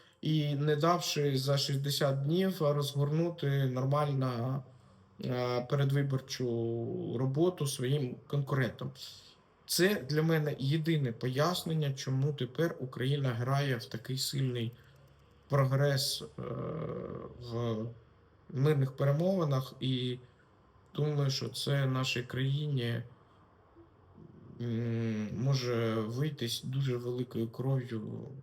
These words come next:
в майбутньому, набагато більшою, ніж ми н-, навіть маємо на сьогодні. Я хочу помилятись, я просто поділився своїми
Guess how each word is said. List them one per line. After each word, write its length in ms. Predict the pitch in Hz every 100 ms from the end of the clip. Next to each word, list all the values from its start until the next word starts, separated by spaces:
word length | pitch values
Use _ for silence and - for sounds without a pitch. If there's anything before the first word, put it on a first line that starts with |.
| -
в 120 | 120
майбутньому, 640 | 127 127 110 98 - 107
набагато 460 | 110 123 131 143 123
більшою, 420 | 123 135 - 110
ніж 240 | 110 113 - - - - - - -
ми 320 | 123 135 131 -
н-, 240 | 117 120 -
навіть 480 | - 123 135 131 -
маємо 480 | 113 120 117 113 117 - - - -
на 120 | 123
сьогодні. 580 | - 120 113 - - - - - - -
Я 100 | 160
хочу 260 | 180 175 160
помилятись, 840 | 170 170 190 214 214 165 - -
я 260 | 143 139 156
просто 400 | 151 156 160 151
поділився 560 | - 143 175 175 - 139
своїми 500 | - 156 139 123